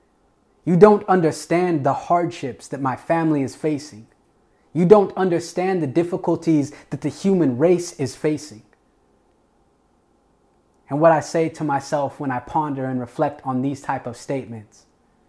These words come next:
is to not do anything miraculous,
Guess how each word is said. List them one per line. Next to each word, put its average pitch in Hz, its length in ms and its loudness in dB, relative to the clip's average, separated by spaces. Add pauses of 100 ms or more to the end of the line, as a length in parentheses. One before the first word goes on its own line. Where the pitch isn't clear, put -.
(1080)
is 135 100 -10
to 151 100 -4
not 175 260 2
do 208 160 6
anything 214 400 2
miraculous, 160 800 -6